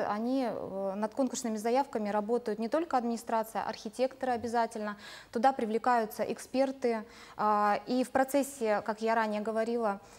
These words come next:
в процессе обсуждения про-, проекта обязательно идёт вовлечение граждан, вовлечение сообществ и бизнеса. И, э, это стоит отметить, потому что, э, основу проекта, э,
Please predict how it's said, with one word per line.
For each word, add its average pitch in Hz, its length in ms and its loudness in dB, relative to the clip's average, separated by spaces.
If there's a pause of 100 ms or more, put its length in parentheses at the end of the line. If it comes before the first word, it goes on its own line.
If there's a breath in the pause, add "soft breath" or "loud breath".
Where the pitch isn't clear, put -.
(120 loud breath)
в - 80 -20
процессе 247 460 0
обсуждения 233 540 0
про-, 226 360 0
проекта 233 640 0
обязательно 214 760 -2
идёт 226 200 -2
вовлечение 208 560 -4
граждан, 208 600 -2
вовлечение 208 540 -4
сообществ 226 720 -2
и 220 60 -6
бизнеса. 202 600 -6 (400 loud breath)
И, 233 280 0
э, 214 560 2
это - 140 -2
стоит 240 340 2
отметить, 254 400 -2
потому 214 320 -4
что, 208 460 -4
э, 208 260 -6 (140)
основу 233 540 2
проекта, 233 760 0 (580 loud breath)
э, 208 200 -6